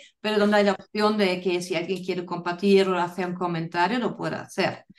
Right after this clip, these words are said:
Entonces, eso es como la, la, la posibilidad también. Pero no es como, yo no tengo que hacer nada, en el fondo hace cada uno su trabajo, ¿no? Cada uno está en su, en momento, en su reto, y yo misma también, yo <laughs> sé,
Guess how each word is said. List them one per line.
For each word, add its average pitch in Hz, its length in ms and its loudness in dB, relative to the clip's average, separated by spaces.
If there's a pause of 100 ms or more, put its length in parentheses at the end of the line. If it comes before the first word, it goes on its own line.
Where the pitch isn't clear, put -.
(420)
Entonces, 185 540 0
eso 190 220 0
es 190 80 0
como 196 240 0
la, 175 320 0
la, 170 320 0
la 165 180 -6
posibilidad 165 580 -6
también. 156 460 -6
Pero 233 220 0
no 240 320 6
es - 200 -2
como, 226 640 0
yo 208 460 -4
no 254 100 2
tengo 240 220 0
que 208 80 -2
hacer 185 220 -4
nada, 214 320 2
en 190 80 -2
el 180 80 -4
fondo 208 320 -4
hace 202 280 -2
cada 196 280 -2
uno 208 480 -2
su - 180 -6
trabajo, 180 560 -2
¿no? 202 200 -2
Cada 185 260 -2
uno 196 240 2
está 202 260 -2
en 190 120 0
su, 208 520 -4 (380)
en 190 180 -2
momento, 202 560 0
en 220 100 -4
su 185 200 -4
reto, 196 340 -4
y 175 100 -4
yo 185 140 -2
misma 185 400 -4
también, 190 340 -4
yo 165 100 -4
<laughs> - 20 -8
sé, 202 540 -2